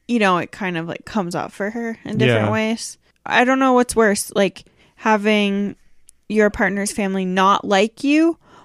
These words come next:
Speaker 1: or like you so much that you wanna get married.
Speaker 2: Or not like you and want you to get married, <laughs> which is what this
Speaker 1: Yeah,
Speaker 2: family's doing.
Speaker 1: that's,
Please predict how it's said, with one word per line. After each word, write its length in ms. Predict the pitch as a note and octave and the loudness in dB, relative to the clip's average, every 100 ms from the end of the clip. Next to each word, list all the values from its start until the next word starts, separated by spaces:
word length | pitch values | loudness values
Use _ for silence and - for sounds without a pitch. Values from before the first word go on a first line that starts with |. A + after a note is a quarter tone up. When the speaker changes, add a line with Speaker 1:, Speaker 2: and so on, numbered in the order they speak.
| _ | _
Speaker 1:
or 180 | G#3+ G#3 | 2 4
like 240 | G3 G3 | 4 2
you 100 | F#3+ | -2
so 200 | F#3+ G3 | 0 0
much 240 | F3 E3+ - | 0 -2 -4
that 120 | D3+ | -4
you 120 | D#3 | -2
wanna 160 | F3 E3 | -4 -4
get 140 | F3 | -4
married. 400 | D#3+ D#3 D3+ E3+ - _ _ - - - - | -4 -4 -4 -6 -10 _ _ -20 -20 -20 -4
Speaker 2:
Or 400 | C#3+ E3+ E3+ D#3+ F2 | 4 6 8 6 2
not 300 | C#3 C#3+ C3+ | 0 2 4
like 200 | C3 C3 | 2 2
you 140 | A#2+ | 0
and 260 | A#2 C3 A2 | 2 0 0
want 160 | E2 | -4
you 80 | B1+ | -4
to 100 | - | -6
get 160 | - - | -8 -8
married, 320 | - C#3+ - - | -10 -10 -12 -10
<laughs> 200 | - - | -10 -4
which 160 | - A2+ | -4 -2
is 120 | A2+ | -2
what 100 | A2+ | -2
this 100 | A3 | 2
Speaker 1:
Yeah, 520 | A3 A3 A#3 C4+ C4+ A3+ | 4 6 6 6 6 4
Speaker 2:
family's 40 | |
doing. 60 | A3 | 4
Speaker 1:
that's, 420 | G3+ A3+ - A3 | 2 2 0 -6